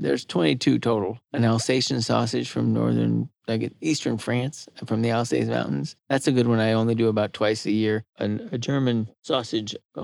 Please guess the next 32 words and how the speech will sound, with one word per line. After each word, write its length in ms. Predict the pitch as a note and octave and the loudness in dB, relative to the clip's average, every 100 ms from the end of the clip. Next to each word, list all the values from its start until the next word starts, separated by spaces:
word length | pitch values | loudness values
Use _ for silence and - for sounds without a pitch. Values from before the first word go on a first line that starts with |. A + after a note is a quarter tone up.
| A2+ | -4
called 260 | A2 G2 G2 | 0 0 4
Neuenberg 640 | C#3+ D3 G#2+ F#2 F2+ F#2 | 6 6 6 2 0 -2
that 120 | - | -4
we 80 | G2 | -2
la-, 220 | G2 - - | 0 0 0
we 160 | G#2 G2+ | 0 2
introduced 400 | G#2 G2 G2+ - | 2 0 -2 -2
last 340 | F2+ - - | -2 -2 -4
year, 120 | - | -2
which 180 | D2+ - | -2 -2
was 240 | - G2 | -4 -2
real 180 | G#2 B2+ | 2 2
popular 420 | A2+ G2 G2 G2+ F2+ | 2 0 0 -2 -2
in 80 | |
farmers 340 | - G2+ F#2 B2+ | -4 -4 -4 -4
markets 400 | D#2 F2 D#2+ - | -4 -6 -8 -6
in 80 | F#2 | -4
Germany. 400 | F#2+ F#2+ F2+ - - | -2 -2 -6 -10 -6
He, 200 | - C#4 - | -4 -4 -2
they 200 | D#3 D3+ | 0 2
call 160 | D3 | 2
it 120 | C3+ - | 0 2
three 180 | C3+ | 2
on 140 | B2+ A#2+ | 4 4
a 60 | |
bun, 420 | A2 G#2 G2+ A2+ C3+ | 2 0 0 -2 -2
and 120 | A2+ | 0
you 60 | G#2 | 0
get 160 | G#2+ | 0
three 400 | - - G#2+ G#2+ | -4 -4 0 0
sausages 720 | G#2 G#2 G#2 - G#2 G#2 A2+ C3 | 0 -2 -4 -4 -2 -2 -4 -6
with, 160 | - | -10